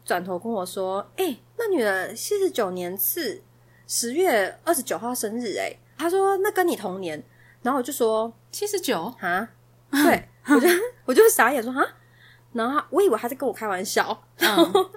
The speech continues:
Speaker 1: 后来他就说：“哦，不对，不对，不对，你是八十年次。”然后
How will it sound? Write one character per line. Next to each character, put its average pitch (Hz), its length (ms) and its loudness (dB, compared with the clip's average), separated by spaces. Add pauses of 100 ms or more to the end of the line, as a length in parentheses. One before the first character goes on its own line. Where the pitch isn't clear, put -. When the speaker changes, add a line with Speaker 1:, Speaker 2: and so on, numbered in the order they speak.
(480)
Speaker 1:
后 453 160 2
来 330 100 6
他 339 120 -2
就 381 120 0
说 370 320 -4 (160)
：“哦， 311 140 0
不 254 100 -4
对， 415 160 -4
不 226 120 -8
对， 269 120 -10
不 233 80 -8
对， 190 320 -8 (300)
你 240 80 -6
是 240 80 -4
八 294 180 -6
十 - 160 -8
年 175 220 -8
次。” - 320 -10 (460)
然 208 100 -6
后 262 180 2